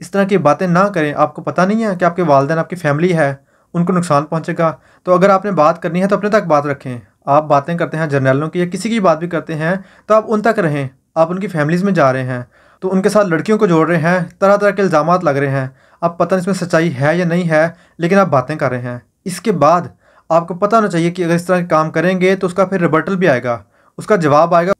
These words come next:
तो खुदा न खास्ता, जो आपके वालिदैन हैं, आपकी फैमिली है, उनको नुकसान पहुँचेगा। लिहाजा मेरा कहना यही है कि आप लोग जब वीडियोज़ बनाते हैं YouTube पे या किसी प्लेटफॉर्म पे भी, तो वहाँ ख्याल करें। आप लोग झूठ बोलते हैं, झूठे इल्ज़ाम लगाते हैं, सबूत के बगैर बात करते हैं। अगर सबूत है तो दिखाएं,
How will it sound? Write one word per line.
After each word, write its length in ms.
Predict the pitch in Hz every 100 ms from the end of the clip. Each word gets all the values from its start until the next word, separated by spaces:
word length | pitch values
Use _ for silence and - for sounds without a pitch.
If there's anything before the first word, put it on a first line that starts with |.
| -
तो 80 | 170
खुदा 280 | 180 185 190
न 80 |
खास्ता, 340 | 214 175 165 190
जो 80 | 190
आपके 160 | 180
वालिदैन 340 | 170 143 147 175
हैं, 60 |
आपकी 140 | 175 185
फैमिली 340 | 170 143 170
है, 200 | 151 170
उनको 160 | 180 196
नुकसान 340 | 190 151 147
पहुँचेगा। 520 | 151 135 139 123 120 _ _ _ _ -
लिहाजा 280 | 156 170 190
मेरा 140 | 202
कहना 240 | 190 160
यही 220 | 185 170 180
है 380 | 180 185 180 -
कि 60 |
आप 160 | 165 160
लोग 80 | 170
जब 140 | 170
वीडियोज़ 260 | 151 165 196
बनाते 260 | 160 -
हैं 240 | 139 143 143
YouTube 300 | 160 175 175
पे 80 | 165
या 80 |
किसी 200 | 165 170
प्लेटफॉर्म 380 | 196 180 175 156
पे 100 | 151
भी, 340 | 139 139 175 175 - -
तो 60 | 170
वहाँ 200 | 190 196
ख्याल 240 | 170 160 196
करें। 360 | 180 127 120 - _ -
आप 220 | 156 165 208
लोग 140 | 175
झूठ 180 | 151 156
बोलते 220 | 202 202 202
हैं, 340 | 170 170 - _ -
झूठे 200 | 151 190
इल्ज़ाम 320 | 180 139 160
लगाते 300 | 180 165 -
हैं, 260 | 156 160 147 _ _
सबूत 360 | - 202 247 -
के 80 |
बगैर 200 | 196 190
बात 220 | 196 151 -
करते 240 | 123 127
हैं। 260 | 123 113 _ _ _ 160
अगर 180 | 156
सबूत 340 | 180 175 175 180
है 80 | 202
तो 80 |
दिखाएं, 480 | 185 170 135 147 185